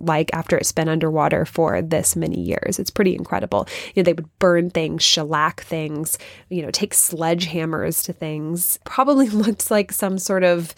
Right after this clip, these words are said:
you know, maniacal version of Reno Day when you knock <laughs> down a wall at a house and, and you start the renovation process.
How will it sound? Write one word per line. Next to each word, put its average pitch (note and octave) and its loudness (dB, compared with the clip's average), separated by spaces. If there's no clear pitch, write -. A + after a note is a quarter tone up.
you G#3 4
know, F#3 4
maniacal F3 4
version E3 -2
of D#3 -4
Reno F3 4
Day A3+ 6
when G#3 0
you F#3+ 0
knock F3+ 0
<laughs> - -
down F3 0
a G3 6
wall F3+ 6
at F#3 0
a F3+ 4
house F3 2
and, F3+ -6
and F#3 -4
you F3+ -2
start F3 -4
the F#3 -10
renovation F3 -6
process. G#3 -6